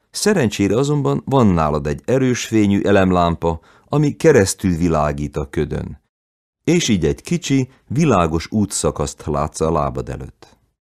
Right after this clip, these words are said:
A köd az élethelyzeted, ami a múltat és a jövőt is tartalmazza. Az elemlámpa a tudatos jelenléted. A kicsi, világos útszakasz pedig a most.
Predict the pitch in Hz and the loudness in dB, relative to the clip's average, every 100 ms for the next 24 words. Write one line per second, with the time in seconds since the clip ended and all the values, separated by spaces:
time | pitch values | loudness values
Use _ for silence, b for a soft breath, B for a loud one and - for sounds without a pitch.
0 | _ _ _ _ - 85 - 80 71 - | _ _ _ _ -8 -6 0 0 0 -2
1 | - 95 110 120 120 120 117 117 117 113 | -2 0 2 0 0 0 0 -2 0 -2
2 | 113 113 _ _ _ _ _ _ - 156 | -4 -14 _ _ _ _ _ _ -2 2
3 | 95 87 131 131 120 110 107 95 101 85 | 2 2 2 2 0 0 0 2 4 4
4 | 80 - 76 - 76 71 - 65 64 65 | 0 0 -6 -4 -4 -4 -6 -6 -6 -10
5 | - - - _ _ _ _ _ _ _ | -12 -16 -20 _ _ _ _ _ _ _
6 | _ 101 104 156 160 147 135 131 117 117 | _ -2 2 2 2 4 2 2 0 0
7 | 165 139 90 - 82 - 85 73 69 65 | 0 2 2 2 -2 0 0 0 -2 -6
8 | 65 69 67 - - _ _ _ _ _ | -10 -12 -14 -16 -20 _ _ _ _ _
9 | _ _ _ - 147 208 208 160 151 - | _ _ _ -14 -4 -2 -2 -2 -4 -6
10 | - 110 110 107 101 104 - 107 101 - | -2 2 4 2 0 -4 -2 -4 -2 -4
11 | 90 87 90 - _ - 69 82 98 113 | -2 -2 -4 -8 _ -8 -4 -2 -2 -2
12 | 82 - - - - | -2 -6 -16 -18 -20